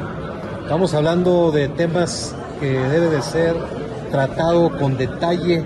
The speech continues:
con delicadeza, y esperar a que se, se lleguen a dar, porque las grandes peleas necesitan hacerse en el momento y en el tiempo y en el lugar adecuado.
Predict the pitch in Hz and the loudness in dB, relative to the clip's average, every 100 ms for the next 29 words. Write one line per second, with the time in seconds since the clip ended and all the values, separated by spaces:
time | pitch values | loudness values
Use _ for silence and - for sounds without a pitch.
0 | - 139 131 123 120 127 143 170 - 196 | -2 -2 0 -2 0 0 2 0 0 -2
1 | - - - - - 127 131 127 139 170 | -4 -6 -8 -8 -8 -2 -2 0 0 2
2 | 190 - 147 135 127 123 113 98 - 135 | 0 0 -2 0 0 0 -2 -4 -4 -4
3 | - - 151 131 127 175 - 135 131 160 | -6 -4 -2 0 0 -2 -4 -4 -2 0
4 | 165 175 170 170 165 - - - - - | 0 0 0 -2 -4 -8 -10 -8 -8 -6
5 | 147 135 147 139 147 139 170 196 190 185 | -4 -4 0 2 2 2 2 4 2 0
6 | - 156 185 170 156 180 190 165 139 160 | -2 -2 0 0 -2 -4 -2 0 -2 -2
7 | 175 170 170 175 - 147 143 135 135 151 | -2 -2 -4 -6 -4 -4 -2 -2 -2 0
8 | 185 165 - 180 - - - - - - | -2 -2 -2 -2 -4 -8 -8 -8 -8 -2
9 | 135 135 123 127 170 165 156 165 139 123 | 0 0 0 0 2 2 0 0 0 0
10 | 123 131 143 110 - 107 - | 2 4 4 2 -2 -6 -8